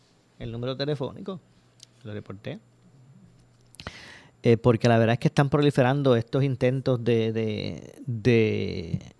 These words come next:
timar a las personas. Pero vamos a hablar de eso un poquito más adelante. Eh, y es que en minutos vamos a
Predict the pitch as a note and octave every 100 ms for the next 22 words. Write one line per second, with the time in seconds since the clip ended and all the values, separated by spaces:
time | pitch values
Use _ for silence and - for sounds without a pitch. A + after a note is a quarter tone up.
0 | - - - - C#3+ B2+ A#2 C#3+ C#3+ -
1 | B2+ - A#2+ A#2 - B2+ D#3 G#3 A3 G#3+
2 | A3 G#3 G3+ G3+ D3+ - _ - - -
3 | - - D3 D3+ E3 E3+ E3+ E3 D#3+ E3
4 | D3 C3+ D3+ C#3+ A#2+ A2+ F#2+ - _ C4
5 | D3+ A#2 G#2+ G2+ G2 G2 - G#2 G2 -
6 | - - B2+ B2 - D3+ C#3+ C3+ C3+ C3+
7 | D3 B2+ B2+ C3+ C#3 C#3 B2